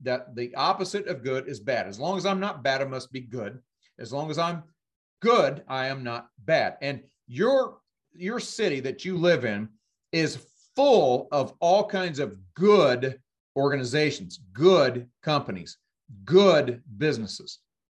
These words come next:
But see, good is not really good enough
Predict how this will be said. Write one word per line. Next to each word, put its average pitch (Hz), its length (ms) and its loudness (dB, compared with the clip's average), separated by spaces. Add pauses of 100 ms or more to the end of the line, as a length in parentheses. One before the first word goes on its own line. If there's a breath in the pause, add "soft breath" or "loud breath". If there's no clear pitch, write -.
(560)
But 143 80 -4
see, 190 160 4
good 165 800 2 (480)
is 160 220 -2
not 180 280 2
really 165 280 2
good 170 500 0
enough 151 600 0